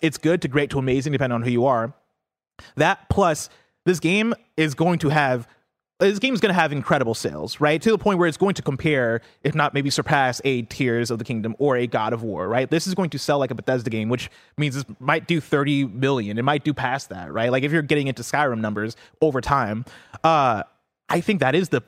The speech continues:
first domino. Like, I think that is what Xbox wants. I think that it sep-, that separates Xbox from a PlayStation or Nintendo. 'Cause PlayStation's thing is, we're making these polished single-player narrative action experiences, right? Like,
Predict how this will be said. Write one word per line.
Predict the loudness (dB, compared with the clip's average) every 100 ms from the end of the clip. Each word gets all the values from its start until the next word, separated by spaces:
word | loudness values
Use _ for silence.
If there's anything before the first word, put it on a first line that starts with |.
| -6
first | -2 -2 0
domino. | -2 -2 -6 -4
Like, | 0 2
I |
think | 2 2
that | 2 2
is | 2 2
what | 0 2
Xbox | 0 0 -2 -2
wants. | -4 -4 -2
I |
think | 0 2
that | 2 0
it | -6 _ -12
sep-, | -2 0 0 0
that | 0
separates | 0 0 2 -2
Xbox | 0 -4 0 0 0 -4 -14 _ _ _
from | 0 0 0 0
a | -2
PlayStation | -2 -2 -2 0 -2 -2 -2
or | 0 -2
Nintendo. | -2 -6 -6 -10 -6
'Cause | -2 0
PlayStation's | 2 2 0 -2 -2
thing | -2 0
is, | 2 2 -2 -10 _ -4
we're | -2
making | -2 -2
these | -4
polished | 0 2 4 2 -2 -10 _ _ _ _ -6
single-player | -2 0 0 2 2 2
narrative | 2 2 2 -2 -4
action | -4 -4 -4 -4
experiences, | -4 -2 -2 -2 -4 -6 0
right? | 2
Like, | 2 0